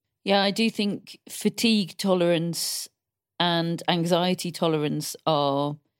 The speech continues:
factors in, in people's stroke production and, and shots and games that we perhaps don't, don't factor in enough. And perhaps for us, that's because we don't,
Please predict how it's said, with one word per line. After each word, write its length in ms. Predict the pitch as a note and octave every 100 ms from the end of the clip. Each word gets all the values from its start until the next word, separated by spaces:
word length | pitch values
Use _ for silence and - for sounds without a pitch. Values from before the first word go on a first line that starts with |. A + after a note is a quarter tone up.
| _ _ _
factors 600 | - F3+ - F3 D3 C#3+ -
in, 720 | D#3+ D3+ D3 D3+ D3 C#3+ C#3+ - _ _ _ _ -
in 380 | D#3+ D#3 C#3+ C#3 _ -
people's 540 | E3+ D#3 D3 D3 - - -
stroke 440 | - - E3+ E3
production 480 | - D3 - - D3
and, 260 | C#3+ C#3 C#3 -
and 280 | C#3 C#3 C3
shots 400 | - D#3+ - -
and 140 | D3
games 500 | C#3+ D3+ C#3+ C#3+ C#3
that 140 | - -
we 220 | D3 C#3+
perhaps 400 | - F3+ - -
don't, 360 | - D3+ D3 - _ - - - _
don't 200 | D#3+ -
factor 320 | E3 - -
in 140 | D3+ D3
enough. 500 | D#3 D#3 C3+ - -
And 460 | G#2 C#3 C#3 C#3+ C3+ - - -
perhaps 320 | G#3 - - -
for 240 | - E3+
us, 240 | E3 C#3 -
that's 220 | D3 -
because 280 | D#3 D#3 C#3+
we 120 | D#3
don't, 340 | C3+ D3 C#3+